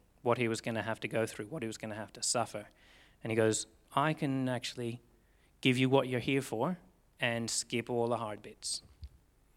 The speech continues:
And Jesus, of course, replies with Deuteronomy six, where Moses is talking about the laws God's given us. And the first two of the Ten Commandments say, "Love the Lord your God with all your heart, mind, soul, and strength, and have no other gods before me."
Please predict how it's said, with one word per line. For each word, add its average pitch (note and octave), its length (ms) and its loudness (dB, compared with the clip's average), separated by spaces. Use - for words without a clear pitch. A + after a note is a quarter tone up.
And A#2+ 100 -4
Jesus, B2+ 360 4
of - 60 -6
course, B2 300 2
replies B2 560 4
with A#2 160 0
Deuteronomy A#2+ 500 2
six, - 520 -2
where A#2 100 2
Moses B2 380 4
is A#2+ 100 0
talking A#2+ 300 0
about G#2+ 240 2
the A#2 80 0
laws A#2+ 320 2
God's A2 260 0
given G2+ 220 -4
us. - 280 -6
And B2 120 0
the A2+ 40 0
first - 320 4
two C#3+ 120 4
of C3 60 4
the B2+ 60 2
Ten B2 240 0
Commandments A#2+ 500 2
say, A2+ 140 0
"Love A2+ 220 4
the A#2 80 0
Lord A2+ 200 2
your A2 80 -8
God A2 220 2
with A2+ 160 -4
all A2 100 -2
your G#2 120 -2
heart, A#2+ 320 2
mind, A2 240 -2
soul, A2 260 -2
and G#2 100 -6
strength, - 600 -4
and A2 320 0
have A#2 280 2
no A2+ 160 -2
other G#2+ 160 -4
gods G2+ 300 -4
before A2+ 380 -4
me." G2+ 220 -12